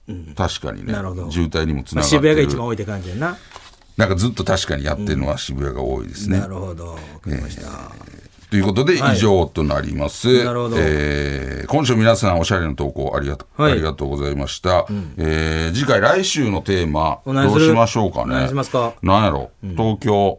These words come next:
Speaker 1: 東京おしゃれな。
Speaker 2: おしゃれな。
Speaker 1: うん。
Speaker 2: まあ、えー、まあ、ギャルとか。
Speaker 1: <laughs> ちょ、振るな。
Speaker 2: なんで、その、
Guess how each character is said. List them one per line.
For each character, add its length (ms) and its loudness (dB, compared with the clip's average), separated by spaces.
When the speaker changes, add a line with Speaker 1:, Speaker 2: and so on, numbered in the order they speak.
Speaker 1:
東 160 -2
京 160 -2
お 60 -2
し 80 -6
ゃ 60 -2
れ 60 -4
な。 300 -8
Speaker 2:
お 80 -4
し 80 -2
ゃ 100 4
れ 120 2
な。 280 -4
Speaker 1:
う 60 -8
ん。 100 -8
Speaker 2:
ま 400 4
あ、 40 -12
え 1400 -6
ー、 20 -20
ま 140 4
あ、 80 -10
ギ 340 -2
ャ 140 6
ル 100 -2
と 140 -14
か。 260 -18
Speaker 1:
<laughs> 360 0
ち 100 -10
ょ、 20 -4
振 180 -4
る 120 -2
な。 140 -4
Speaker 2:
な 160 0
ん 40 0
で、 120 0
そ 140 -6
の、 200 0